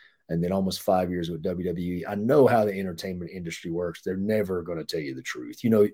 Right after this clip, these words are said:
most of the time, you know, throughout my career, if you send an email to somebody, if they reply, if they reply,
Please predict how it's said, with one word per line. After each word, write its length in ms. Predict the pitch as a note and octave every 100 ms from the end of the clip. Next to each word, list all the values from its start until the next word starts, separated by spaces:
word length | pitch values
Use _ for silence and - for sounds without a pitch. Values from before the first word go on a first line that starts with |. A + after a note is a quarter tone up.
| -
most 420 | B2 C#3 G3+ -
of 60 | A2
the 80 |
time, 560 | F#2+ G#2 E2+ E2 F2+ F#2+
you 80 | F#2+
know, 100 | F2
throughout 320 | - G2 F#2
my 120 | F#2
career, 340 | - F2 F2 F2+
if 120 | -
you 60 |
send 240 | E2 G#2 F#2
an 80 | E2
email 320 | A#2+ A2 F2+
to 80 | D2+
somebody, 520 | - E2 E2 E2 D#2+ - - - _ _ B2
if 240 | C3+ C3+
they 140 | A2
reply, 580 | G#2 G2+ G#2 G2+ A#2 B2+
if 380 | - B2+ C3+ -
they 140 | D3 C#3
reply, 500 | C3+ C3+ D3 C#3+